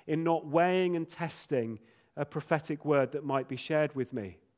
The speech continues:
Remember those words from One Thessalonians five. "Do not despise prophecy, but test all things. Hold fast to that which is good." Keep hold of that which is good, but ditch that which is rubbish or might even be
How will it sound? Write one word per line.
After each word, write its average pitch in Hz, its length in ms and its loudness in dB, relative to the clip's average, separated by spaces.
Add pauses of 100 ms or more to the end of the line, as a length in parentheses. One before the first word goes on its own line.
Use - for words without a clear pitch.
(560)
Remember 175 340 4
those 180 220 4
words 165 220 4
from 160 120 -4
One 160 180 4
Thessalonians 156 640 2
five. 139 300 4
"Do 170 120 2
not 196 180 2
despise 208 560 2
prophecy, 185 640 2 (340)
but 160 220 2
test - 340 0
all 180 120 4
things. 147 360 2
Hold 160 240 4
fast 185 400 0
to 170 60 -4
that 156 200 2
which 147 180 -6
is 151 120 -2
good." 113 320 -4 (360)
Keep 240 220 2
hold 202 220 4
of 165 100 -2
that 165 180 4
which 160 160 -4
is 156 120 -2
good, 117 280 0 (800)
but 175 220 -2
ditch 185 340 0
that 147 180 0
which 139 160 -6
is 131 120 -6
rubbish 151 400 2
or 147 80 -2
might 143 220 2
even 139 240 0
be 131 240 4